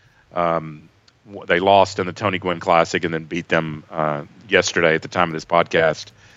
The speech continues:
eight to five. So, uh, you know, you look at them, boy, that's a program who, you know, it's, it's just, they do a lot of travel, a lot of travel to the West Coast. They gotta go to Long Beach State, and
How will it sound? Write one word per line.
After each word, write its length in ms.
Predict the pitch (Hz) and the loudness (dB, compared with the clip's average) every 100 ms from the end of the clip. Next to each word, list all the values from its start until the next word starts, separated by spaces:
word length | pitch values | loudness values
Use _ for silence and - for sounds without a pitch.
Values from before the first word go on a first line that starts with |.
| _ - _ | _ -20 _
eight 160 | 92 85 | -4 -4
to 80 | |
five. 400 | - 85 71 82 | 0 2 2 -4
So, 260 | - 95 85 80 - _ - _ _ - | -2 0 0 -4 -18 _ -20 _ _ -2
uh, 360 | 95 90 87 85 | 2 4 2 2
you 140 | 113 | 2
know, 60 | 104 | 2
you 160 | 104 | 2
look 160 | 120 120 | 0 0
at 60 | |
them, 180 | 107 90 | -2 -2
boy, 200 | 95 104 | 0 2
that's 200 | 104 113 | 2 0
a 40 | 95 | -6
program 520 | - 101 92 92 87 | 0 0 2 -2 -2
who, 380 | 92 87 82 78 _ _ _ _ 98 | -2 -2 -2 -8 _ _ _ _ -10
you 140 | 98 | 2
know, 220 | 87 82 | 2 4
it's, 180 | 80 - | 0 -6
it's 180 | 95 95 | -14 -6
just, 240 | 98 - | -4 -4
they 140 | 98 98 | -2 0
do 160 | 101 | 2
a 20 | 90 | 2
lot 240 | 90 95 | 4 2
of 60 | 98 | 0
travel, 560 | 104 92 90 78 69 | 2 2 2 -2 -8
a 40 | 95 | 0
lot 140 | 98 | 0
of 60 | 98 | 0
travel 360 | 107 101 98 | 0 0 0
to 20 | 92 | -4
the 60 | |
West 280 | 95 92 - | 0 -2 0
Coast. 380 | 101 98 95 - | 0 0 -2 -10
They 100 | 87 | -4
gotta 220 | 92 92 | -2 -2
go 80 | 92 | -4
to 60 | |
Long 260 | 87 92 92 | 0 0 0
Beach 220 | 90 85 | -4 -6
State, 420 | - 110 110 104 | -2 2 2 0
and 180 | 87 76 | -6 -20